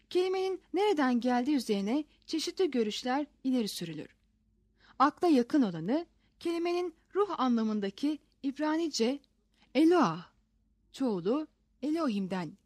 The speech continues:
gelmiş olmasıdır. Çünkü Hristiyanlığın olduğu kadar Müslümanlığın da kaynağı olan ve İslamca'da tanınan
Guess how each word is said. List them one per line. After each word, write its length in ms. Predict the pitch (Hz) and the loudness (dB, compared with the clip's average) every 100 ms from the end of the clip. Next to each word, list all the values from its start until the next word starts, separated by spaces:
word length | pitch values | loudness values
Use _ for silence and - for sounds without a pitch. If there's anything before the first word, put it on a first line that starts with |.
| 214 | -6
gelmiş 380 | 226 202 190 196 | -4 -4 -6 -8
olmasıdır. 560 | 175 170 - - - _ _ _ _ _ _ _ | -8 -8 -10 -14 -18 _ _ _ _ _ _ _
Çünkü 520 | - 381 285 180 240 294 _ - | -4 -2 -2 -4 -6 -8 _ -10
Hristiyanlığın 680 | - 349 - 359 359 370 370 | 0 0 2 2 2 4 2
olduğu 400 | 254 254 285 302 | 2 2 2 0
kadar 420 | 208 180 180 240 _ _ _ _ | -2 -4 -4 -6 _ _ _ _
Müslümanlığın 680 | 285 - 330 330 339 370 294 | -6 -2 0 2 2 2 2
da 100 | 214 | 0
kaynağı 440 | - 247 240 262 | 0 0 2 2
olan 360 | 220 180 202 240 _ _ _ _ | 0 -2 -6 -8 _ _ _ _
ve 160 | 247 - | -4 -2
İslamca'da 640 | 285 - 381 403 320 285 285 | -2 0 4 4 2 0 0
tanınan 500 | 262 262 254 240 | 0 2 4 2